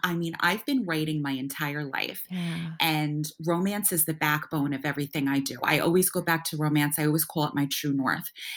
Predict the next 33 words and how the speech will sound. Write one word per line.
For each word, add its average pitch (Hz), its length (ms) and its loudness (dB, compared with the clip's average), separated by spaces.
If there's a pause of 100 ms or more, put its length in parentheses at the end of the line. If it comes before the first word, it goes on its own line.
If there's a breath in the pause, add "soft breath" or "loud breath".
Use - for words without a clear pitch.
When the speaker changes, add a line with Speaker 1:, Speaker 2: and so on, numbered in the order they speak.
(140 loud breath)
Speaker 1:
And 175 280 8
Speaker 2:
Mm. 214 40 8
Speaker 1:
there's 175 360 6
never 214 420 2
been 190 460 2
a 180 100 2
time 170 420 -2
when 156 160 2
I 151 100 0
felt 151 340 -2
that 147 240 -4
burning 156 420 6
need 156 280 4
to 151 180 -8
write, 151 260 2
like, 156 180 -2
this 156 200 -2
giant 151 640 2
women's 156 400 6
fiction 156 440 0
book 156 260 -2
that 135 160 -2
goes 151 240 4
across, 151 460 2
you 175 80 2
know, 135 120 -2
generations 156 800 4
and 156 80 2
everything 147 560 2 (460 loud breath)
until 190 800 4
two 185 220 2
thousand 170 500 0
thirteen, 165 840 2